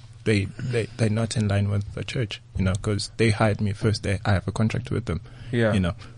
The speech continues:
Speaker 1: But if it's not, like, the, I take it.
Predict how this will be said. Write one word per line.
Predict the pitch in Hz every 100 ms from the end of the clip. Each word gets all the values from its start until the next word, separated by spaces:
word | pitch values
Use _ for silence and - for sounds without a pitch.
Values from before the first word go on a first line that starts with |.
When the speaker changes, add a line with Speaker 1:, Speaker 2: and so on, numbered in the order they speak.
| -
Speaker 1:
But | 107
if | 117 117
it's | 113 107 -
not, | 104 101 107 - - - - - - - -
like, | 98 - - - - - - - - -
the, | 110 110 101 98 107 - - 117 -
I | 110
take | 107 101 -
it. | -